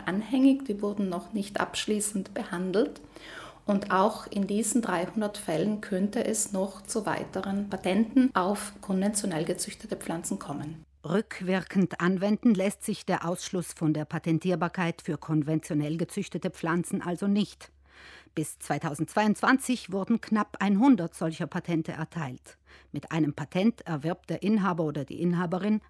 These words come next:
Speaker 2: ein gewisses Monopol auf die Nutzung dieser Pflanze.
Speaker 1: Das heißt, der Inhaber des Patents kann andere daran hindern, diese geschützte Pflanze zu verwenden, beziehungsweise wenn andere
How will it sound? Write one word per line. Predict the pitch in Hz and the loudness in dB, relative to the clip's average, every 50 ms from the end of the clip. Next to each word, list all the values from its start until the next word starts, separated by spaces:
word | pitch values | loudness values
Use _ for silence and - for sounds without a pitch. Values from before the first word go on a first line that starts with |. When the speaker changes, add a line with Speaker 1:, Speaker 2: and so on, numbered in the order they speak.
| _ | _
Speaker 2:
ein | - - 254 254 | 0 2 2 4
gewisses | 240 226 175 226 220 - 220 - - | 2 2 0 0 0 0 -4 -2 0
Monopol | 220 202 196 196 190 - - - 226 220 214 214 - | 0 2 2 2 0 -2 -2 2 2 4 4 2 0
auf | - 170 190 - - | -2 -4 -4 -4 -6
die | _ 196 | _ -2
Nutzung | 180 180 190 196 - - - 156 151 139 | 0 0 0 0 -2 -4 -2 0 0 0
dieser | - 156 143 - 143 | -2 -4 -6 -6 -10
Pflanze. | - - - 135 131 120 - - - 120 - _ _ _ _ _ _ _ | -8 -8 -8 -6 -6 -8 -10 -12 -16 -16 -18 _ _ _ _ _ _ _
Speaker 1:
Das | 220 214 214 - - | 0 2 2 0 0
heißt, | 196 196 208 240 294 320 320 - - - - - - - | 2 2 4 6 4 4 4 0 -2 -4 -12 -14 -10 -10
der | - - - 202 - 202 190 - - | -10 -6 -6 -4 -2 0 0 2 6
Inhaber | 220 226 262 269 269 285 269 269 262 | 6 6 6 6 6 2 2 2 2
des | 254 240 240 233 | 0 0 -2 -2
Patents | - - 214 214 - 196 202 214 254 269 269 - - - | -2 -4 -4 -2 0 0 4 4 4 4 4 0 -2 -4
kann | - - - 196 190 185 - - | -6 -4 -2 -2 -2 -2 -2 -2
andere | 180 185 202 240 269 254 254 247 240 240 233 226 226 226 | -2 4 8 8 8 8 8 6 6 6 4 4 2 0
daran | 202 185 185 185 180 180 | -4 -2 -2 -4 -6 -6
hindern, | 180 - 208 208 226 254 262 277 311 320 339 370 330 - - | -4 -2 2 6 6 8 8 8 8 8 6 4 2 0 -2
diese | 214 214 233 - - 254 247 | 0 0 2 2 2 0 0
geschützte | 247 - 208 202 - 220 214 - - - 220 | -2 -2 -4 -2 -2 -2 -2 -4 -4 -2 -2
Pflanze | 208 208 - - 180 156 165 196 208 202 - 208 202 - | -4 -4 -6 -4 -2 -2 -2 -2 -2 -4 -4 -8 -8 -4
zu | - - - 196 | -4 -4 -4 -4
verwenden, | 185 - - 190 190 175 151 170 185 202 - - 302 453 480 - - - | -6 -4 -2 -2 0 0 -2 -2 -4 -6 0 0 -2 -2 -2 -10 -18 2
beziehungsweise | - 226 220 - - - 240 247 247 233 220 220 - - 202 196 190 196 - 196 185 | 2 2 2 4 0 2 4 4 6 4 4 2 2 0 2 2 2 2 0 0 2
wenn | 202 202 214 208 - - | 2 2 2 2 0 2
andere | - 202 214 233 226 220 214 202 202 202 196 185 185 202 202 | 4 6 8 8 10 10 8 6 4 4 2 2 0 -2 -4